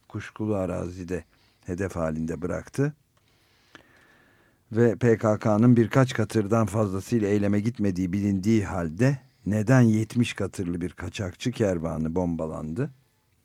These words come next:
Bu sorular kalıyor. Neden bölge birliklerine o arazide kaçakçı olup olmadığı sorulmadı bombardımandan önce? Üç saat boyunca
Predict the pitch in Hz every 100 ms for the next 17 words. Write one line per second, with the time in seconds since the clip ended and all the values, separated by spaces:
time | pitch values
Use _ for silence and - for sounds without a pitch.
0 | _ 123 - - 92 80 117 139 - _
1 | - 117 113 104 78 - _ _ - -
2 | _ 98 104 139 135 107 - - 98 110
3 | 98 95 107 98 95 95 98 95 92 98
4 | 101 87 104 104 101 98 98 107 98 98
5 | 87 107 92 85 90 92 87 80 85 -
6 | 101 101 92 80 78 87 82 82 80 82
7 | 82 78 82 85 80 80 - 120 143 _
8 | _ _ _ _ _ _ _ _ _ 135
9 | 127 - - 113 120 123 - - - -
10 | - - - 98 101 101 113 113 90 98
11 | 113